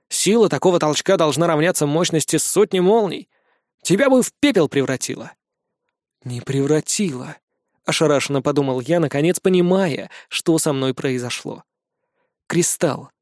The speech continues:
Именно он пробудил во мне дар, рассыпавшись в пепел. Он отдал мне всю свою мощь».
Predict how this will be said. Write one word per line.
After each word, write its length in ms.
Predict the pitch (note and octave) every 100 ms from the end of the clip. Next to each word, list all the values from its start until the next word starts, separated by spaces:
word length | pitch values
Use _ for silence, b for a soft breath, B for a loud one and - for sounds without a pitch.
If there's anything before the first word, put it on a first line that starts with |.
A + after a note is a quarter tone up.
| _ _ _ _
Именно 480 | F#3+ F#3 F3+ F3 F3+ -
он 240 | F#3+ F3+
пробудил 400 | D#3 D3 D3 D3+
во 140 | C3+
мне 200 | C3+ C3
дар, 280 | C3 D3 A#2 b b
рассыпавшись 680 | D#3+ D3 - D3+ B2+ - -
в 100 | -
пепел. 380 | D#3 - - - _ _ _ _ _ -
Он 160 | E3+ E3+
отдал 400 | D3+ D3+ E3+ D#3+
мне 320 | D#3+ D#3+ -
всю 380 | - - - F3+
свою 440 | - D#3+ D#3 C#3+ F3
мощь». 540 | F3 F#3+ A#2 - -